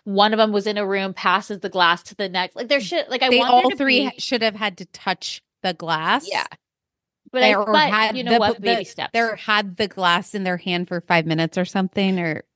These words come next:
Speaker 1: Yeah, like, I want there to be consequences because as a traitor, you need to be playing the game and letting people know that you're not a traitor, right? And so if you don't,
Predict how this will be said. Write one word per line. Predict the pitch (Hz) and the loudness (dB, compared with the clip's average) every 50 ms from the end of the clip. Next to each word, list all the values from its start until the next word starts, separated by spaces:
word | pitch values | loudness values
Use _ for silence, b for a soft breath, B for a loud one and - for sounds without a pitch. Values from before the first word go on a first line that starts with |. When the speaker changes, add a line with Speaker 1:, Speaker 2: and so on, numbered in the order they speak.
| _ _ _ _ | _ _ _ _
Speaker 1:
Yeah, | 285 320 339 294 262 | 2 4 4 6 4
like, | 262 247 262 | 4 4 4
I | 254 | 2
want | 254 262 294 330 320 | 2 2 2 0 0
there | 392 403 | -2 -2
to | 381 320 | 0 0
be | 359 370 | -2 -4
consequences | - - 240 214 196 - - 233 233 220 - 247 | -4 -6 -8 -8 -8 -4 -4 -2 -4 -2 -6 -10
because | 226 233 233 233 214 | -10 -10 -8 -4 -2
as | 233 214 226 | -2 -2 -2
a | 220 | -4
traitor, | - - - - 294 302 285 269 233 | -6 -2 0 2 2 4 4 2 2
you | 220 214 220 | 0 0 -2
need | 214 220 226 240 233 226 | -2 -2 -4 -4 -6 -4
to | - 262 226 | -4 -4 -4
be | 180 214 202 202 196 196 190 - _ | -4 -4 -4 -2 -2 -4 -4 -8 _
playing | _ - 240 214 208 202 196 196 185 | _ 0 2 2 2 2 0 -2 -4
the | 190 | -6
game | 170 - 196 196 190 190 190 185 185 185 180 - | -2 0 2 2 2 2 2 0 -2 -2 -4 -4
and | - 190 190 | -4 -2 2
letting | 190 196 190 196 190 190 | 2 4 4 4 2 0
people | 202 220 - 190 190 | -4 -4 -2 -2 -2
know | 180 185 180 180 180 | 0 2 2 2 2
that | 156 - | 0 0
you're | - 175 175 | -2 -4 0
not | 175 185 160 156 160 | 2 4 4 6 4
a | 151 - | 2 -2
traitor, | - - - - 69 - 101 104 147 170 | -4 -8 -8 -8 -8 -6 -6 -6 -4 -2
right? | 175 160 156 185 202 160 | 0 2 4 4 4 2
And | 180 190 | 0 0
so | - 226 208 | 0 0 0
if | 190 - | 0 0
you | 214 220 | 0 0
don't, | 220 226 220 | 0 0 0